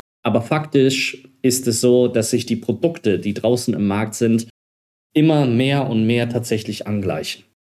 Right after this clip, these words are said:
Natürlich gibt es Abstufungen zwischen Tier eins, Tier zwei und Tier drei Anbietern. Also man sieht das ja in dieser Forrester,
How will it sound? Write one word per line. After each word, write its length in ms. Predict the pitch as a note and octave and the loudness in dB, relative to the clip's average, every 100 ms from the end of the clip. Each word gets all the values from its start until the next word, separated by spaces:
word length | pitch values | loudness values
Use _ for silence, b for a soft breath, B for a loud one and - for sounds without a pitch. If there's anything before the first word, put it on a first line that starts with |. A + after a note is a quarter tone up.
| _ _ _ _ _ - | _ _ _ _ _ -2
Natürlich 440 | A#2 - D3+ D3+ | -2 4 4 6
gibt 200 | - - - | 4 0 0
es 100 | - | -2
Abstufungen 600 | B2+ - C#3+ - A#2+ A2+ | -4 -2 0 2 2 0
zwischen 340 | B2 A2+ A#2 | 0 0 0
Tier 220 | - A#2+ | 0 -2
eins, 260 | B2 C3 C3 | 0 -2 -2
Tier 160 | A#2+ | -2
zwei 300 | A2 - A2+ | -2 0 0
und 160 | A2 A2+ | 0 -2
Tier 160 | A#2 G#2+ | -2 -2
drei 280 | A#2 C#3 | 0 -2
Anbietern. 540 | B2+ A#2 B2 B2 B2+ B2+ | 0 0 0 2 0 0
Also 240 | G#2+ G2+ | -2 -4
man 120 | G#2+ | -2
sieht 160 | G2+ G#2+ | -2 -2
das 140 | G#2+ | -2
ja 160 | A2 G2 | -2 -4
in 100 | G2+ | -2
dieser 180 | G2 G2+ | -4 -4
Forrester, 640 | - A#2 A2+ A2+ G#2+ G#2 | -2 -2 0 0 -2 -2